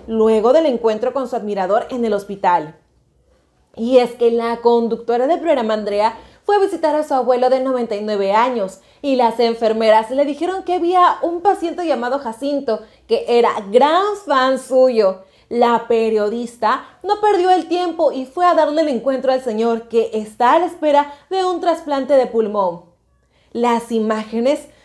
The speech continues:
son realmente conmovedoras y el apoyo de los seguidores se ha dejado notar, pues la periodista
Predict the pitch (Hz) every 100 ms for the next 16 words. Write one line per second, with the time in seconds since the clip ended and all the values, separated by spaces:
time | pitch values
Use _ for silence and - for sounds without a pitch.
0 | _ - 339 311 311 277 269 269 285 277
1 | 247 208 208 226 226 208 214 226 226 220
2 | 214 294 330 392 370 269 233 226 226 233
3 | 311 - _ _ - 403 392 392 294 277
4 | 285 226 240 220 214 - 214 202 202 202
5 | 190 196 190 196 240 -